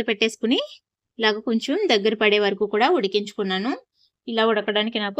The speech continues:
మూడు నిమిషాలు టైం పట్టిందండి. తర్వాత దీంట్లోకి మసాలా వేస్తున్నానండి. ఇది జీలకర్ర, ధనియాలు, ఎండు కొబ్బరి, ఇంకా పల్లీలండి. మూడు కలిపి, నాలుగు కలిపి కొద్దిగా ఫ్రై చేసి మిక్సీ పట్టుకున్నాను. మిక్సీ పట్టుకుని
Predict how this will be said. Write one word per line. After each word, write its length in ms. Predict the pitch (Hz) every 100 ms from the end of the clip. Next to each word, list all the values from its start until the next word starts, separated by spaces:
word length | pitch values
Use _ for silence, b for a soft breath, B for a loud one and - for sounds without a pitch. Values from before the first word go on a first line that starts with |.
| 311
మూడు 140 | 247 208
నిమిషాలు 300 | 202 220 214
టైం 140 | 202 196
పట్టిందండి. 560 | 196 190 185 180 202 311 466 _ _ _ _ _ _
తర్వాత 320 | 247 220 220 247 220
దీంట్లోకి 500 | 202 196 202 220 359 539 B B 220
మసాలా 360 | 208 - 214 214
వేస్తున్నానండి. 680 | 208 208 202 196 190 190 277 415 _ _ _ _ -
ఇది 200 | 214 254 427 453 277
జీలకర్ర, 480 | 240 214 220 214 269 339
ధనియాలు, 480 | 233 202 208 214 330 453 226
ఎండు 160 | 202 202
కొబ్బరి, 460 | 214 180 202 247 440 -
ఇంకా 200 | 220 277 277
పల్లీలండి. 560 | 254 214 214 190 185 262 508 - 254
మూడు 220 | 220 226 226
కలిపి, 320 | 202 202 285 554 - _ _ _ _ -
నాలుగు 360 | 214 208 220 254
కలిపి 260 | 214 208 381 403
కొద్దిగా 300 | 208 226 262
ఫ్రై 120 | 233 202 202
చేసి 220 | 220 - 349
మిక్సీ 260 | 240 - 247
పట్టుకున్నాను. 560 | 226 - 196 185 202 277 587 _ _ _ _ _ _ _ _ _ _ _ _ _ _ _ _
మిక్సీ 280 | 226 226 277
పట్టుకుని 440 | 277 - - 247